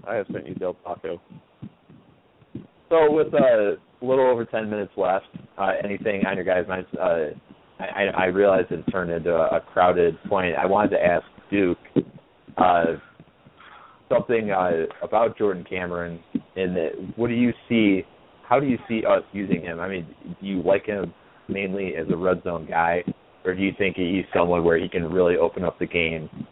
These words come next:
Speaker 2: at pretty much anywhere on the field, especially for a quarterback who could use a bigger target or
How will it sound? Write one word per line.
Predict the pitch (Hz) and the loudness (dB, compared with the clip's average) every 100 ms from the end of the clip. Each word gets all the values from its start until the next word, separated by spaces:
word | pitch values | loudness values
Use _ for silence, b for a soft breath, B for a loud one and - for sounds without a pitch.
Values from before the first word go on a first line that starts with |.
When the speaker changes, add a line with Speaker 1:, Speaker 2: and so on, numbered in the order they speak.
| - - | -16 -2
Speaker 2:
at | 95 92 | 0 0
pretty | 98 87 | -2 -4
much | 85 - | -4 -4
anywhere | 85 82 | -2 -2
on | 80 | -2
the | 76 - | -4 0
field, | 85 80 | 0 0
especially | - 87 - 82 | -2 -2 -2 -4
for | - 73 | -2 -2
a | |
quarterback | - 87 80 82 80 - - - - | 0 0 2 2 2 0 -10 -20 -10
who | 87 | -4
could | 92 | -2
use | 87 95 85 | -2 -2 -2
a | |
bigger | 76 80 73 | -2 -2 0
target | - 82 71 | 2 0 0
or | 69 | -10